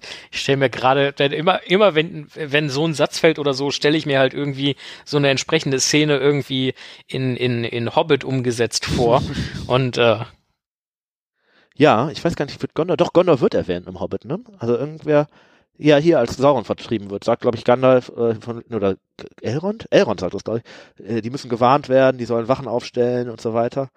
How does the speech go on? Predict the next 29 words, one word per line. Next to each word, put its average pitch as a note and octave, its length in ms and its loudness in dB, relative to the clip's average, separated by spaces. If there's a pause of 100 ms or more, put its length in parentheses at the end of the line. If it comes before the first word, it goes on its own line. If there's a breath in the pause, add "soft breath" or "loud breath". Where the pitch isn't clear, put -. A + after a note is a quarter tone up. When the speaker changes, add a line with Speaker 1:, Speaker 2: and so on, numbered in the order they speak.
(280 soft breath)
Speaker 2:
Wo A#2+ 160 -6
Saruman C3+ 240 2
Speaker 1:
Ja, D3 140 6
Speaker 2:
dann C3+ 100 0
Speaker 1:
Wachen C#3+ 240 4
Speaker 2:
sagt, - 40 0
ja, D3+ 40 6
Speaker 1:
am-, D3+ 80 6
Speaker 2:
ja, D#3 140 8
ich C#3+ 80 2
Speaker 1:
die C3+ 80 -2
Speaker 2:
mach D3 80 4
Speaker 1:
sollen D3+ 180 2
Speaker 2:
das A2+ 80 0
Speaker 1:
Wachen, B2+ 140 6
Speaker 2:
alles, D#3+ 120 0
ne? C3 60 -4
Speaker 1:
Wachen C#3+ 220 2
vor C#3+ 160 -6
Mordor C3 260 -6
Speaker 2:
Ja. A#2 60 -2
Speaker 1:
aufstellen, A#2 420 0
ja. A#2 240 -4 (420 soft breath)
Speaker 2:
Ja, B2+ 120 0
ja, C3+ 280 4
aber, A#2+ 320 2
äh, A#2 180 0 (400 soft breath)
das, - 340 -6
äh, A2+ 320 0